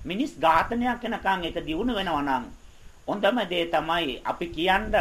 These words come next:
අදක්සයි ඒ නිසා නොකිය ඉන්න එක. එහෙනම් අද ශ්‍රවණය තුලින් ආගත්ත දේවල් තුලින් මිනිස්සු කට උත්තර දෙන්න දීල් ගිහිල්ලා නානා ප්‍රකාර දේවල් විස්තර කරන්න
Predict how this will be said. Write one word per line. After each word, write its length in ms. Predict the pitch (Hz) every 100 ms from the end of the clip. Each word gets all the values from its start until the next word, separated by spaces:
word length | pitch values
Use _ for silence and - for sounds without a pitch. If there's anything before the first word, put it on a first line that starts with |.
| -
අදක්සයි 720 | 135 139 190 - 160 147 139
ඒ 140 | 127
නිසා 280 | 143 151 180
නොකිය 420 | 156 131 135 233 170
ඉන්න 220 | 117 98
එක. 140 | 87 73 - - - - - - - - - - - - - - - - -
එහෙනම් 360 | 151 185 180 123
අද 200 | 131 185 165
ශ්‍රවණය 480 | - 151 170 214 214
තුලින් 360 | 202 233 254 240 196 - - -
ආගත්ත 420 | 156 190 202 185 190
දේවල් 420 | 175 185 220 185 151
තුලින් 360 | 165 190 165 120 - -
මිනිස්සු 360 | 143 180 202 190
කට 220 | 139 143
උත්තර 360 | 185 202 208 170
දෙන්න 240 | 165 170 165
දීල් 300 | 143 170 233 185
ගිහිල්ලා 540 | 220 247 247 202 - - - - - -
නානා 360 | 175 190 226 226
ප්‍රකාර 460 | 190 180 196 190 180
දේවල් 320 | 185 196 175
විස්තර 360 | 156 - 208 208
කරන්න 320 | 180 175